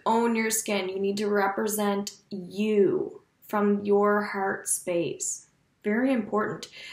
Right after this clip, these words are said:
So lots of talents and things like that are coming up, working more with those gifts. As long as you're feeling more calm and balanced, then you're more likely to take advantage of those situations, things,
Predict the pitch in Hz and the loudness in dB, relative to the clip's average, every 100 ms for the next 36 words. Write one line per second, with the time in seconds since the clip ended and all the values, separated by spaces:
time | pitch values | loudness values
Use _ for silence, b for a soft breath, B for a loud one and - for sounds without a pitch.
0 | B - 294 269 254 311 370 - - 208 | B -2 0 6 6 6 2 -2 -6 0
1 | 202 220 262 - _ _ _ - - 208 | 2 2 -2 -8 _ _ _ -8 -4 -4
2 | 202 208 226 220 214 202 190 214 240 254 | -4 -4 -4 -2 -4 -2 0 2 0 -4
3 | 240 254 254 208 214 262 247 214 214 214 | -4 -2 -4 -4 -4 0 0 0 -2 -4
4 | 208 196 196 - 196 196 - - - - | -4 -4 -4 -4 -2 -2 -4 -12 -18 -18
5 | B B B - 240 233 277 370 392 381 | B B B -4 -2 2 2 2 2 2
6 | 349 285 269 233 220 214 - 214 220 220 | 0 0 0 0 -2 -4 -4 0 0 0
7 | 185 180 185 185 214 285 392 415 - - | -2 -4 -2 2 2 2 0 -2 -8 -12
8 | B B B 262 262 254 240 226 208 202 | B B B 0 2 2 2 2 2 0
9 | 202 202 - 202 196 185 185 180 180 180 | -2 -2 -4 -4 -4 -4 -4 -6 -6 -8
10 | - 180 - - - 71 69 71 - - | -8 -6 -6 -6 -6 -6 -8 -10 -10 -8
11 | 170 - | -6 -6